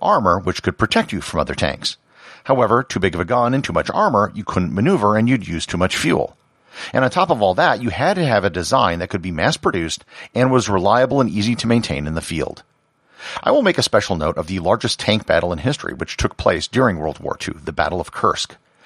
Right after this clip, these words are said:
That battle saw over ten thousand tanks on the battlefield on both sides. The war also saw the first use of personal anti-tank weapons. The rocket-propelled grenade, commonly called a bazooka.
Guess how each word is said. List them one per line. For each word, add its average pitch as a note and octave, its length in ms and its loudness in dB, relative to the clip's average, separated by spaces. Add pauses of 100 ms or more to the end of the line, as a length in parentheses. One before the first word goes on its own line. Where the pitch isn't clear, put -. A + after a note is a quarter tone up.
(280)
That D3+ 240 2
battle G2+ 340 4
saw G2+ 240 2
over F#2+ 220 0
ten D#3+ 420 -2
thousand B2 540 0
tanks F#2+ 340 0
on A#2+ 60 2
the C#3+ 80 2
battlefield D#2+ 640 0
on G2 140 0
both D2 180 -2
sides. - 540 -4 (880)
The - 80 -2
war A3 280 2
also E3 300 2
saw F#2+ 260 2
the F#2 100 -4
first - 380 -2
use E2 240 -6
of - 220 -6
personal B2 540 0
anti-tank G2 640 -2
weapons. - 480 0 (480)
The G2 80 2
rocket-propelled B2+ 720 2
grenade, G#2+ 440 0 (220)
commonly A2 380 -2
called C#2+ 440 -2
a F2 40 -6
bazooka. F#2 580 -2